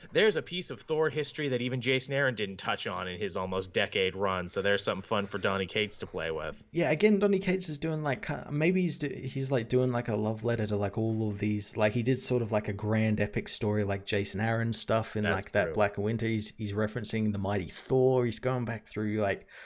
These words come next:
Speaker 2: all these past writers who have had big runs on Thor and kind of, like, paying homage to them.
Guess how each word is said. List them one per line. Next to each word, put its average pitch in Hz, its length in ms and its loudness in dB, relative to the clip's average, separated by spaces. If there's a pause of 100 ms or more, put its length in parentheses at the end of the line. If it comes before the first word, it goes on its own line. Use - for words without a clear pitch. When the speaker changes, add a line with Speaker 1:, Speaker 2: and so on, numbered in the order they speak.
(260)
Speaker 2:
all 151 160 2
these 135 160 2
past 117 420 0
writers 110 380 2
who 110 80 2
have 104 140 0
had 101 180 0 (120)
big 113 300 0
runs 104 480 0
on 92 160 -4
Thor 92 380 -2
and 90 100 -10
kind 104 200 -2
of, 104 120 -4
like, 104 300 -2 (720)
paying 120 240 4
homage 104 600 0
to - 100 -8
them. - 260 -10